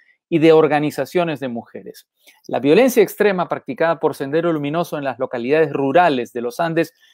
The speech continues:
se extendió también a los centros urbanos. Lima y otras ciudades fueron también escenarios complementarios y sufrieron sabotajes, asesinatos selectivos, paros armados y actos terroristas, especialmente bajo la modalidad de coches bomba.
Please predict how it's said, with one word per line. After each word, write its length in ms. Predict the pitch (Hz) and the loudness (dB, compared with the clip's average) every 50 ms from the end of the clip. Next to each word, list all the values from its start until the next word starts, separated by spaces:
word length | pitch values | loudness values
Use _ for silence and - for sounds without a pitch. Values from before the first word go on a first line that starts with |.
| _ _ | _ _
se 180 | - - 175 | 0 2 2
extendió 540 | 160 - - - 185 170 160 165 185 240 247 | 2 2 0 0 0 0 2 4 4 4 6
también 500 | 240 208 175 160 156 185 196 202 202 - - | 4 2 0 2 4 4 4 2 2 -4 -6
a 80 | 170 | -4
los 160 | 151 147 139 - | -2 -2 -2 -2
centros 420 | 196 185 175 - 170 156 - - | -2 -4 -4 -2 -4 -6 -4 -4
urbanos. 540 | 143 120 117 110 107 101 98 - _ - _ _ _ _ _ - | -4 -4 -4 -6 -10 -14 -16 -20 _ -20 _ _ _ _ _ -10
Lima 520 | 151 175 233 269 262 208 185 214 233 - _ _ - | -6 -2 0 0 2 2 0 -2 -4 -8 _ _ -8
y 140 | 139 135 170 | -2 2 2
otras 300 | 190 185 - 180 165 - | 2 2 2 0 0 0
ciudades 600 | - 151 139 147 160 170 170 160 151 - - _ | -2 0 2 4 4 4 4 2 0 -2 -8 _
fueron 380 | _ - - 170 175 175 156 135 | _ -2 2 2 2 2 2 -2
también 300 | - 131 127 139 156 156 | -4 -6 -4 -4 -4 -6
escenarios 460 | 147 - - 127 135 143 147 147 - | -6 -8 -8 -6 -4 -2 -2 -2 -2
complementarios 840 | - 147 131 117 135 127 120 120 120 117 - 170 170 175 175 165 - _ _ _ _ _ _ - | -4 -6 -6 -6 -8 -8 -8 -8 -6 0 0 2 4 4 2 2 -2 _ _ _ _ _ _ -8
y 80 | 175 | -6
sufrieron 600 | 160 - 185 151 - - 220 233 240 240 240 220 | -2 0 0 0 2 2 4 6 6 6 6 4
sabotajes, 960 | 180 - 175 147 135 135 135 - 196 190 170 - - - 165 160 156 - _ - | 2 0 -2 0 0 -2 -2 0 0 0 0 0 -2 -2 -2 -2 -4 -6 _ -6
asesinatos 720 | 156 139 - 147 139 - 139 135 156 151 147 - 151 143 | -6 -6 -6 -6 -8 -8 -6 -4 -4 -4 -2 -4 -4 -4
selectivos, 760 | - 147 131 131 123 - - 220 208 185 160 147 147 147 - _ _ _ _ _ _ _ _ | -4 -4 -4 -4 -6 -6 -4 -2 0 2 2 2 0 -2 -6 _ _ _ _ _ _ _ _
paros 280 | - 233 254 233 190 - | -2 0 0 2 2 0
armados 540 | 165 151 147 160 170 160 156 151 139 - - | 0 0 0 0 0 0 0 -2 -2 -2 -2
y 40 | |
actos 260 | 175 156 - - - - | -4 -4 -4 -6 -6 -4
terroristas, 640 | 196 175 160 151 147 156 - - 160 156 151 - _ _ _ _ _ _ _ - | -4 -2 -2 0 -2 -2 -4 -4 -6 -6 -6 -8 _ _ _ _ _ _ _ -18
especialmente 680 | 156 - - 151 - 190 185 185 202 202 180 190 196 | -10 -4 -4 0 2 2 2 2 0 0 0 2 4
bajo 280 | 175 170 160 - 165 147 | 4 4 2 2 0 -2
la 140 | 139 135 127 | 0 -2 -4
modalidad 640 | 135 160 190 196 175 156 139 127 127 131 139 135 | -2 -2 -2 0 0 0 0 0 2 2 2 2
de 100 | 123 107 | 0 -2
coches 320 | - 127 120 - - 101 - | -4 -8 -8 -8 -10 -14 -12
bomba. 400 | - 107 101 95 95 87 - | -12 -12 -12 -12 -14 -20 -20